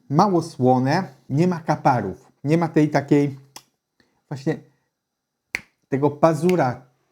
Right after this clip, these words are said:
które dają właśnie kapary. Bardzo czuć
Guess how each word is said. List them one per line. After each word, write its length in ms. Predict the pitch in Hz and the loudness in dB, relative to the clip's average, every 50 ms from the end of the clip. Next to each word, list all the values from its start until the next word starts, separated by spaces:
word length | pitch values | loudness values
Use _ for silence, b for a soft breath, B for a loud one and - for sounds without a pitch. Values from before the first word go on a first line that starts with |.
| _ _ _ _ _ | _ _ _ _ _
które 380 | - - - 147 143 143 131 | -12 -4 -2 0 2 2 0
dają 420 | 131 120 139 139 135 131 127 123 123 | 0 2 2 2 2 2 0 0 0
właśnie 300 | 127 123 120 - - 117 | -2 -2 -2 -4 -6 -4
kapary. 720 | - - 123 117 - 123 113 107 101 107 127 175 - - - _ - | -2 -2 -2 0 2 0 0 2 2 0 0 0 -2 -4 -12 _ -2
Bardzo 320 | 117 139 156 170 156 143 | 0 2 2 2 2 -2
czuć 280 | 131 - 135 127 - - | -2 0 -2 -2 -4 -4